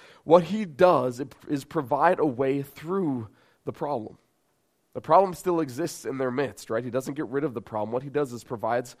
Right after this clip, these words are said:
a way through the po-, through the problem, through the pain, for healing to take place.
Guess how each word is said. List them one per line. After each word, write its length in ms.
a 80
way 380
through 380
the 100
po-, 400
through 220
the 80
problem, 440
through 360
the 100
pain, 480
for 120
healing 340
to 100
take 240
place. 420